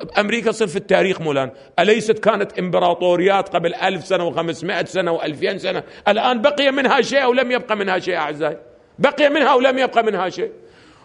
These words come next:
عد يجون يقرؤون تاريخ السيد الإمام وتراثه في صحيفة النور،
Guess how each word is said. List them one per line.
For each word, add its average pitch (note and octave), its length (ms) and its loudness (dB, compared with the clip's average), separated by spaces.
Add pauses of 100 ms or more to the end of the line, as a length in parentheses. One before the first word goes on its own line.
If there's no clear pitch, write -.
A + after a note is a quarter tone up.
(180)
عد G3+ 120 0
يجون G3 340 -4
يقرؤون A3 580 -2
تاريخ F#3+ 420 -4
السيد F3+ 320 -4
الإمام D#3+ 480 -2
وتراثه D#3 540 0
في D3+ 140 -8
صحيفة D#3+ 520 -8
النور، D#3 320 -6